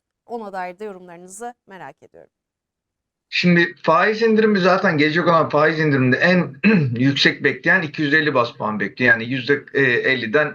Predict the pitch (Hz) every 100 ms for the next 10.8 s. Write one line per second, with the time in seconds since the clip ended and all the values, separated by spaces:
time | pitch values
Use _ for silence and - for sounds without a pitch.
0 | - 127 127 135 139 - - 143 139 123
1 | 123 143 143 127 - 143 - 127 - 170
2 | 143 180 - 123 95 - _ _ _ -
3 | _ _ _ - 151 151 143 143 139 -
4 | 170 156 165 151 170 165 160 160 156 156
5 | 156 151 151 147 139 160 156 151 147 -
6 | 143 156 147 131 107 - _ 123 127 127
7 | 127 127 127 123 131 127 120 143 143 117
8 | 170 185 - - _ _ 147 131 - 127
9 | 123 120 123 120 127 127 123 - 113 120
10 | 110 110 110 139 147 117 170